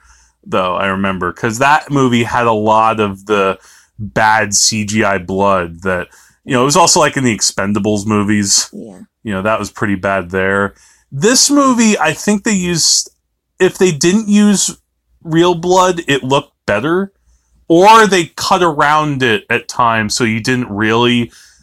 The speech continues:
Speaker 1: see it, and they would maybe amp up, like, the sound effects a little bit more. I mean,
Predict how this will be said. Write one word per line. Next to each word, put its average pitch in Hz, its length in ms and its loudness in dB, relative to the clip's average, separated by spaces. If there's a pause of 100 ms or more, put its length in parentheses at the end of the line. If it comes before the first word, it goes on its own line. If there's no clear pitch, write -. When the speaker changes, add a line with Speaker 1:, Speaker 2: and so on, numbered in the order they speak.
(220)
Speaker 1:
see 139 500 0
it, 139 200 0
and 117 160 -2
they 117 80 0
would 113 180 0
maybe 107 440 -2 (160)
amp 117 260 -4
up, 113 200 0
like, 107 180 -4
the 110 80 -4
sound 107 340 -2
effects - 720 -2 (800)
a 127 60 -2
little 131 160 2
bit 139 200 -2
more. 151 440 0 (380)
I 98 80 -8
mean, 113 320 -4